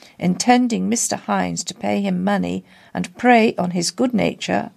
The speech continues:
and goodwill. He said Mister Hines only earned a small salary, but that did not prevent him giving what he had to help Mister Mountford."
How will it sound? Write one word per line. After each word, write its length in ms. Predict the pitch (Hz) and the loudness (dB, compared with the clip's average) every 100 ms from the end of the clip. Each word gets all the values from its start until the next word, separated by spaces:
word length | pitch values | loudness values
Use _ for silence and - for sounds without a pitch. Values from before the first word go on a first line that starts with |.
| _ | _
and 280 | 175 175 - | -2 -2 -2
goodwill. 600 | 175 175 202 254 190 165 - _ _ _ _ - - - - - _ - | -2 -2 2 4 2 -4 -12 _ _ _ _ -20 -20 -20 -20 -20 _ -2
He 120 | 220 | 0
said 340 | - 302 277 | 4 6 6
Mister 300 | 262 285 - | 4 4 2
Hines 540 | 294 240 196 185 202 - | 2 4 4 4 2 4
only 380 | 220 233 240 - | 6 6 4 2
earned 300 | 190 185 185 | 2 4 2
a 60 | 208 | 0
small 380 | - 190 185 - | 0 2 4 2
salary, 720 | - 92 87 85 85 180 - - - - - - _ - | 2 2 2 0 -4 -8 -12 -20 -20 -20 -20 -20 _ 4
but 420 | 185 - - - _ _ | 6 4 -2 -14 _ _
that 300 | - - - - _ _ _ _ _ | -8 -6 -10 -20 _ _ _ _ _
did 180 | 220 220 | 0 2
not 340 | 175 180 - - | 0 0 -6 -6
prevent 420 | 175 208 240 233 | 2 4 4 2
him 260 | 190 165 | -2 -2
giving 440 | 165 214 226 190 170 | 0 2 2 -2 0
what 240 | 202 208 | -2 -2
he 240 | - 185 170 | -8 -6 -2
had 380 | 202 185 185 - - _ - | 2 2 0 -10 -20 _ -4
to 100 | 165 | 2
help 280 | 190 185 - | 4 4 2
Mister 280 | 180 - | -2 2
Mountford." 640 | 208 240 262 - - 160 | 4 6 4 0 -4 -6